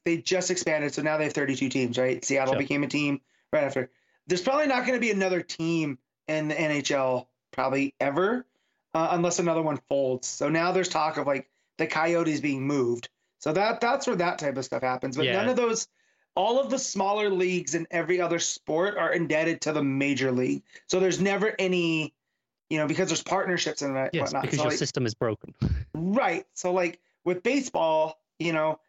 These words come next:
Speaker 1: that would be a great idea. Like, you would cut out, like, the Pittsburgh Pirates, who haven't had a winning season, and I think, I think they had one maybe five years ago.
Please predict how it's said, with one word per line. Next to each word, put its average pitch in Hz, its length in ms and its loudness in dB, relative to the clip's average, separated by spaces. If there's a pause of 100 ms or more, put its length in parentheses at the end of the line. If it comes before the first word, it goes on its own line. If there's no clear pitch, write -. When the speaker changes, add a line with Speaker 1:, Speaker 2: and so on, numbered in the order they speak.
(120)
Speaker 1:
that 214 80 2
would 269 100 2
be 226 100 4
a 175 60 -2
great 214 240 0
idea. 151 420 -2 (120)
Like, 165 220 -2 (420)
you 180 160 0
would 185 120 0
cut 202 220 0
out, 196 180 2
like, 180 200 0 (100)
the 170 60 -6
Pittsburgh 202 360 -4
Pirates, 233 540 0 (340)
who 170 80 -2
haven't 190 220 0
had 190 120 2
a 185 40 2
winning 185 240 2
season, 190 500 2
and 156 280 0 (480)
I 160 100 0
think, 165 440 -2
I 175 40 -2
think 226 160 -2
they 302 80 2
had 277 200 2
one 285 180 2
maybe 285 220 2
five 262 240 2
years 285 180 0
ago. 302 360 0